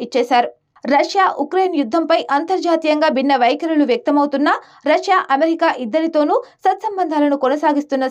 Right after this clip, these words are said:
సంకేతం ఇవ్వగలగడం ప్రధాని మోదీ భారత్కు సాధించి పెట్టిన పెద్ద దౌత్య విజయంగా భావిస్తున్నారు.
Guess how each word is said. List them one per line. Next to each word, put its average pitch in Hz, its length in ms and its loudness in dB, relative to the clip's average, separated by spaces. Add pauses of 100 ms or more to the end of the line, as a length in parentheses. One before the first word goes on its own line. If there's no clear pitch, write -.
సంకేతం 285 400 0 (120)
ఇవ్వగలగడం 269 520 2 (300)
ప్రధాని 381 400 0
మోదీ 294 200 2 (100)
భారత్కు 320 420 0
సాధించి 285 420 0
పెట్టిన 254 280 0 (360)
పెద్ద 349 160 0 (140)
దౌత్య 359 360 0
విజయంగా 269 360 0 (100)
భావిస్తున్నారు. 247 600 2